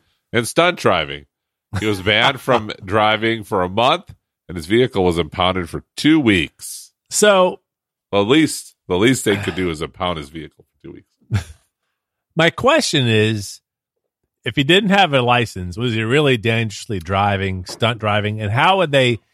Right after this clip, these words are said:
Speaker 2: impound his, he was banned from driving for a month when he
Speaker 1: Okay.
Speaker 2: didn't have a license already.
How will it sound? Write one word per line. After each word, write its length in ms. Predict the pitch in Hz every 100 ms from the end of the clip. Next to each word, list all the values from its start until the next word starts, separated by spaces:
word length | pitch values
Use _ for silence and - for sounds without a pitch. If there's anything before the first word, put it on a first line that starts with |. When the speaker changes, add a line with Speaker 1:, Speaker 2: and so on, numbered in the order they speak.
| _ -
Speaker 2:
impound 720 | - 151 - 147 120 120 113
his, 340 | 104 120 98 -
he 200 | 113 123
was 120 | 127 107
banned 380 | 110 170 202
from 160 | 175 127
driving 420 | 117 127 123 107
for 100 | 95
a 40 | 104
month 320 | 101 104 95
when 80 | 104
he 40 | 104
Speaker 1:
Okay. 100 | 101
Speaker 2:
didn't 200 | 85 101
have 140 | 120
a 40 |
license 500 | 92 95 107 - 92
already. 600 | 95 92 85 92 78 85